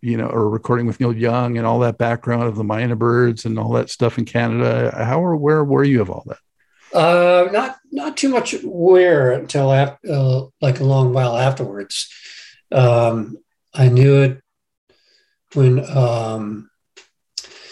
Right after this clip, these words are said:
Speaker 2: what's his name ca-, came over to the house, uh, lead singer for Aerosmith, uh, Steven Tyler, came over to the house. And, um,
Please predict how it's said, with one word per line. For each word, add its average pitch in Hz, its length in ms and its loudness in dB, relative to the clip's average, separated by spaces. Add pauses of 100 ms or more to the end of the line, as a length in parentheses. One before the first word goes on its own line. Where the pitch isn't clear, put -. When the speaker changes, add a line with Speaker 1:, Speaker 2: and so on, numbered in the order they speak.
(380)
Speaker 2:
what's 175 220 2
his 143 100 -4
name 143 220 2
ca-, 165 260 -6
came 156 220 0
over 139 180 0
to 131 120 0
the 123 140 0
house, 127 680 -2
uh, 113 720 -4 (500)
lead 135 160 4
singer 131 320 0
for 135 140 -6
Aerosmith, 123 680 -2
uh, 107 260 0
Steven 139 300 0
Tyler, 131 440 -2
came 147 200 -4
over 131 140 0
to 123 100 -8
the 127 120 -4
house. - 1040 -8
And, 120 640 -6
um, 113 600 0